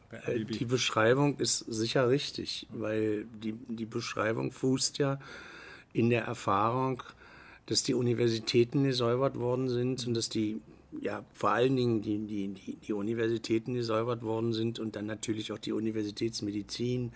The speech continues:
Speaker 2: die gesamte Gesellschaftswissenschaft, äh, die bis hinein in die Schule, dass also, äh, Staatsbürgerkundelehrerinnen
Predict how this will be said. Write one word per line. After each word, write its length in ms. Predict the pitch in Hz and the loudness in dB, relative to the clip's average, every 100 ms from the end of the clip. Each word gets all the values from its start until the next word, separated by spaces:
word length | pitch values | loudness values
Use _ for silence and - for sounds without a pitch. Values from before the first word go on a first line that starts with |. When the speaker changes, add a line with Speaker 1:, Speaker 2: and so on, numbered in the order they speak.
| - - - - - - | -12 -14 -14 -16 -18 -10
Speaker 2:
die 140 | 120 117 | -4 -2
gesamte 360 | 107 104 - | 0 0 2
Gesellschaftswissenschaft, 1400 | 110 98 104 - 123 - 120 - - 110 - - - - 123 | 2 4 2 2 0 0 -4 -2 -2 -4 -6 -12 -14 -10 -6
äh, 320 | 113 107 104 - - - - - | -4 -2 -6 -10 -16 -16 -18 -18
die 340 | - 127 113 - 113 120 - | -12 -4 -4 -4 -8 -8 -4
bis 160 | 123 | -2
hinein 420 | - 123 110 120 117 | 0 2 4 2 2
in 80 | |
die 120 | 113 110 | -2 -2
Schule, 380 | - 117 139 | -2 0 0
dass 180 | 123 113 | 0 0
also, 400 | 107 107 101 95 - | -2 -4 -6 -8 -8
äh, 760 | 101 98 90 92 - - - 165 | -8 -8 -10 -16 -20 -20 -14 -8
Staatsbürgerkundelehrerinnen 1700 | - 107 117 - 131 123 113 127 120 117 110 117 117 113 117 117 | -2 -2 -2 -4 -2 -2 -4 -4 0 2 2 2 0 -2 -2 -2